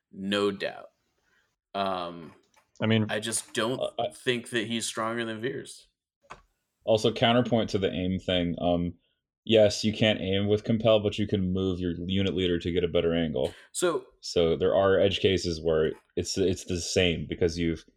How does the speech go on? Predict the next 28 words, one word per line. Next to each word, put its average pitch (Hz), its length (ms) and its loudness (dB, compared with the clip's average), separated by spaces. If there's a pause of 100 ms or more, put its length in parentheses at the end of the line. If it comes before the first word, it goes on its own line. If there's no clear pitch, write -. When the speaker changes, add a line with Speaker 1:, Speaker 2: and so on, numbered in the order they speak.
(480)
Speaker 3:
actually 95 440 2
added 92 320 4
more 85 200 2
hits - 360 0
'cause - 160 -4
now 90 120 4
they're 85 180 2
out 85 140 4
of 78 180 -4
cover. 82 360 0
Speaker 1:
Sure. 92 280 -6
Speaker 3:
So - 80 -8
it's 90 80 0
actually 101 260 2
better 87 460 2 (100)
Speaker 1:
So 139 320 -2 (100)
Speaker 3:
<laughs> 120 100 -2
in 123 140 2
some 98 280 0
instances. 92 600 -4
Speaker 1:
this 143 180 -2
is 160 100 0
how 139 160 4
I 120 140 4
would 107 240 -2
put 104 140 -6
the - 80 -12
conversation. - 760 -16